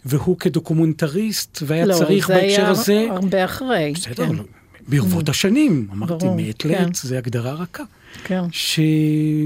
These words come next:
Speaker 1: שבעצם ראית את חומרי הגלם.
Speaker 2: נכון.
Speaker 1: מה שאנשי הטלוויזיה אומרים, הרשז, ה-, החומרים, חומרי
Speaker 2: כן,
Speaker 1: הגלם,
Speaker 2: כן.
Speaker 1: ועזרת לתמלל ולהכין אותם
Speaker 2: נכון.
Speaker 1: עבור חדרי העריכה.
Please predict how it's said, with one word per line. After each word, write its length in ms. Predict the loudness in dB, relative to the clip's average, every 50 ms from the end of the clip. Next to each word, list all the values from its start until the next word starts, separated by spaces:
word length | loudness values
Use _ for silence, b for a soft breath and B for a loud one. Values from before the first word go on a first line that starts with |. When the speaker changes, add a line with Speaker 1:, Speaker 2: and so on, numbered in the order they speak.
| -2 -4 -6 -8
Speaker 1:
שבעצם 880 | -6 -4 -4 -4 -4 -8 _ 0 0 0 2 2 2 2 2 0 -2 -6 -12 -18 _ _ -4
ראית 320 | 0 2 2 2 2 0 -2
את 80 | -2
חומרי 320 | -2 0 0 0 2 0 0
הגלם. 580 | 0 -2 -2 -2 0 0 0 -2 -4 -6 -8 -10 B B B B B
Speaker 2:
נכון. 220 | -6 -6 -4 0 0
Speaker 1:
מה 100 | 0 2
שאנשי 580 | 2 0 0 0 -2 -2 -2 -2 -2 -2 -2
הטלוויזיה 400 | -2 0 0 0 0 0 0 0
אומרים, 220 | 2 2 2 2 0
הרשז, 520 | 0 0 -2 -2 -2 -6 -10 -8 -6 -6
ה-, 100 | -6 -4 -4
החומרים, 640 | -4 -4 -2 0 0 0 2 2 2 2 4 2 0 B B B B
חומרי 200 | -4 0 2 4 4
Speaker 2:
כן, 40 | 2
Speaker 1:
הגלם, 260 | 2 2 2 2 4 4
Speaker 2:
כן. 40 |
Speaker 1:
ועזרת 300 | 2 2 0 -2 -2 -4
לתמלל 440 | -4 -4 -2 0 0 2 2 2 2 2
ולהכין 380 | 2 0 0 0 0 0 0 0
אותם 260 | 0 0 -2 -2 -4 -6 B B B B
Speaker 2:
נכון. 120 | B -2 -2
Speaker 1:
עבור 440 | -2 0 2 4 4 4 2 2 0
חדרי 320 | 0 0 2 2 2 2
העריכה. 500 | 2 0 0 0 -2 -4 -2 -2 -2 -2